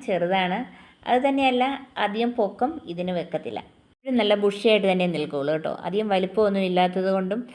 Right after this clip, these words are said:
അതുമല്ല അതിൻ്റെ ഇലകൾക്കൊക്കെ നല്ല കട്ടിയുള്ളത് കൊണ്ടും അത് നല്ലതായിട്ട്, ആ, ഒരു, ഒരു പ്രത്യേക ഒരു ഭംഗിയാണ് ഈ പ്ലാന്റ് കാണാൻ. ഇത് എൻ്റെ കയ്യിൽ, ആ, കിട്ടിയിട്ട് ഒരു ആറ് മാസത്തിൽ മേലായി. പക്ഷേ ഇപ്പോഴാണ് പുതിയ, ആ, ചെറിയ തൈകളൊക്കെ ഇതിൽ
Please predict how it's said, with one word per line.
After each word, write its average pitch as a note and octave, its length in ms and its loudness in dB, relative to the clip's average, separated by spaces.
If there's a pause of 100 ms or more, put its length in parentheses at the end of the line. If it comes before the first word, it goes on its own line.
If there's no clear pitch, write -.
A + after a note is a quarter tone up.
(280)
അതുമല്ല G#3+ 340 4
അതിൻ്റെ G#3 280 2 (140)
ഇലകൾക്കൊക്കെ G#3+ 640 2
നല്ല G#3 280 -2
കട്ടിയുള്ളത് F#3 680 0
കൊണ്ടും F3 320 -2 (120)
അത് F#3 240 -2
നല്ലതായിട്ട്, F#3+ 840 0 (180)
ആ, G3 200 -6
ഒരു, F#3+ 200 0 (100)
ഒരു A#3 180 -2
പ്രത്യേക G3+ 360 -2
ഒരു F#3+ 160 0
ഭംഗിയാണ് F3 480 -4 (180)
ഈ G3 120 -6
പ്ലാന്റ് C#3+ 340 -4
കാണാൻ. - 260 -12 (1040)
ഇത് C#4+ 160 0
എൻ്റെ F#4 260 2
കയ്യിൽ, D4+ 360 4 (280)
ആ, B3 120 2 (200)
കിട്ടിയിട്ട് B3+ 440 2
ഒരു B3+ 100 2
ആറ് A#3+ 220 4
മാസത്തിൽ B3 440 0
മേലായി. A3 440 2
പക്ഷേ A#3+ 340 -4 (560)
ഇപ്പോഴാണ് C4 640 2
പുതിയ, A3+ 400 -2 (380)
ആ, G3+ 100 -8 (120)
ചെറിയ G#3 400 0
തൈകളൊക്കെ F#3+ 520 0
ഇതിൽ E3+ 240 0